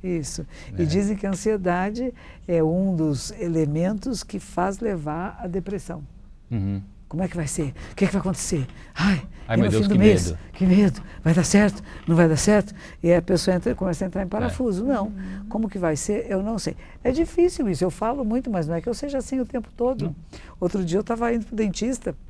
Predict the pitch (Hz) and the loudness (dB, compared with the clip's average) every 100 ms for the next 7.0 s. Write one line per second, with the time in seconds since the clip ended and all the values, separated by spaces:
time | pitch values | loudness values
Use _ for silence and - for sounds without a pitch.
0 | - - - 277 - - - 160 135 - | -14 -8 0 2 2 2 4 6 6 4
1 | 185 196 226 165 - 170 170 202 - 277 | 2 -2 -2 -6 -6 2 4 4 4 4
2 | 247 185 202 269 330 247 330 427 247 320 | 4 4 2 -2 0 2 0 0 2 2
3 | 339 - 240 277 262 247 226 208 - - | 4 6 6 6 6 4 2 0 -4 -8
4 | - 262 247 262 247 285 440 269 277 254 | -2 0 2 2 4 6 4 2 -2 0
5 | 233 214 202 214 302 285 220 208 - 226 | 2 2 2 2 2 2 2 2 0 0
6 | 240 254 240 190 - 196 240 311 208 | 2 2 0 -2 0 0 0 0 2